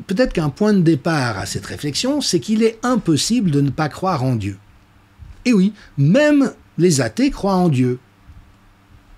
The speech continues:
Comment, me direz-vous ? Ben, c'est très simple à démontrer, euh, puisque pour pouvoir dire « ça, je n'y crois pas », il faut avoir défini ça.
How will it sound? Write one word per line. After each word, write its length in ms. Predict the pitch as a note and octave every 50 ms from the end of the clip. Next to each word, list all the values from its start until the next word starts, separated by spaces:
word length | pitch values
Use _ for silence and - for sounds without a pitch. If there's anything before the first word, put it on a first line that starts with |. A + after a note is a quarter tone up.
| - - - - _ _ _ _ _ _ _ _ _ - - - - _ _ -
Comment, 340 | - C#3 D#3+ F3+ B3+ C#4+ C#4
me 140 | G#3 C#3+ B2+
direz-vous ? 460 | C3 C#3 C3 B2 B2 C3+ A#3 D#4 A#3+
Ben, 240 | C#3+ B2 A2 F#2+ F#2+
c'est 160 | - A2+ G#2+
très 160 | - F3 F3
simple 260 | - A3+ A3 E3 C3+
à 60 | A#2+
démontrer, 480 | A2 A#2 A#2+ C3+ D#3+ - - C#4 D4 C4+ - - - - - - - _ - -
euh, 180 | C3 B2+ - - C#3 -
puisque 320 | - E3+ D#3+ - - G3+ G3+ G3 D#3+ - - - - - - - -
pour 140 | - A#3+ G#3
pouvoir 380 | - A3+ G#3+ G3+ G3 F3+ D#3+ D3
dire « 520 | D3 D#3 F3 E3 C#3 B2+ G#2+ - - - - - _ _ - - -
ça, 360 | - - - - G3+ F#3+ D3+
je 120 | C3 C3 A#2+
n'y 140 | A#2 A#2 A2
crois 260 | - - - A#2+ A2+
pas », 320 | G#2+ - - D4 C#4+ - - _ _ _ _ _ _ _ _ _ - - - -
il 100 | G3 -
faut 200 | - - B3 A#3
avoir 300 | B2+ A#2+ D#3+ F#3+ E3+ C3
défini 480 | C3 D#3+ D#3 - - E3+ E3 F3 G#3+
ça. 340 | G#3+ - - B3+ A3+ D#3 -